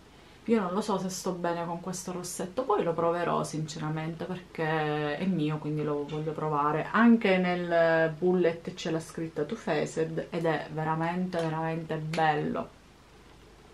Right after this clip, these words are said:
fantastico. E poi all'interno c'è anche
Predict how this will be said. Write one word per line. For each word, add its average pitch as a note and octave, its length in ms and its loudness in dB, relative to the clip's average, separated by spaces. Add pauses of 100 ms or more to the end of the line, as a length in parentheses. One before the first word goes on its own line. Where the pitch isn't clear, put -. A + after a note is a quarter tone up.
(280)
fantastico. F3 840 -2 (640)
E A#4+ 320 6
poi F3+ 640 8
all'interno F#3 960 4
c'è - 240 0
anche F3+ 800 6